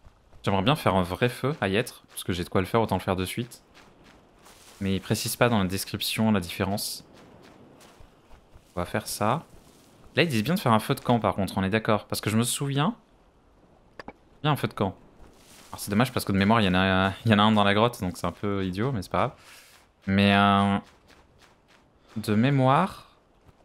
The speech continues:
justement, dans la démo, on nous faisait faire un, bon, je vais y aller, hein, dans cette grotte, je vous rassure. Euh, dans le tuto, on nous faisait faire un, comment ça s'appelle ? Un, un feu de signal ou un truc comme ça,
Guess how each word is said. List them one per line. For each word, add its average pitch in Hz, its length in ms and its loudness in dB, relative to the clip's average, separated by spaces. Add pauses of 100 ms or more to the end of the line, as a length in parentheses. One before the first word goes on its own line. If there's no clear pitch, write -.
(120)
justement, 123 720 0 (400)
dans 104 140 4
la 151 100 4
démo, 143 220 4
on 160 140 4
nous 113 100 4
faisait 110 240 0
faire 131 340 -2
un, 95 460 2 (120)
bon, 90 60 -10
je 90 80 -8
vais 95 80 2
y 104 60 6
aller, 92 100 4
hein, 85 120 0
dans 90 100 -6
cette 95 180 -2
grotte, 98 260 0
je 92 200 0
vous 90 80 -6
rassure. 95 280 -4 (960)
Euh, 98 680 2 (240)
dans 104 80 2
le 104 40 -2
tuto, 202 300 -4
on 170 80 2
nous 104 100 4
faisait 98 240 -2
faire 131 380 -4
un, 101 240 -4
comment 104 160 -6
ça - 140 -8
s'appelle ? 98 360 -6 (1500)
Un, 104 160 -4
un 104 80 2
feu 123 320 -2
de 113 120 2
signal 117 560 2
ou 107 60 -2
un 92 60 -4
truc - 120 -12
comme 104 120 -2
ça, 131 240 -2